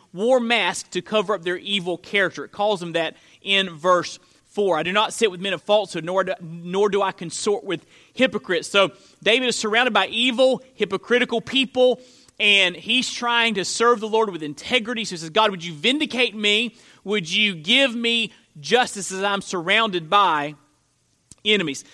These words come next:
Now, I think James Montgomery Boyce makes a very interesting insight into this phrase, "vindicate me." He says, "At first glance, the word vindicate suggests a desire to be shown to be right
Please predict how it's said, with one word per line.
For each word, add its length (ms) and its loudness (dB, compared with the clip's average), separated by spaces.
Now, 80 2
I 20 4
think 240 0
James 260 2
Montgomery 380 -2
Boyce 280 0
makes 180 -8
a 40 -6
very 320 2
interesting 560 -8
insight 500 -2
into 280 -4
this 280 -2
phrase, 500 -2
"vindicate 560 -4
me." 240 -10
He 120 -6
says, 180 2
"At 160 0
first 300 -2
glance, 240 -4
the 100 0
word 220 2
vindicate 560 -2
suggests 500 -4
a 120 -2
desire 460 2
to 60 -4
be 140 -6
shown 380 -4
to 60 -8
be 180 -6
right 500 0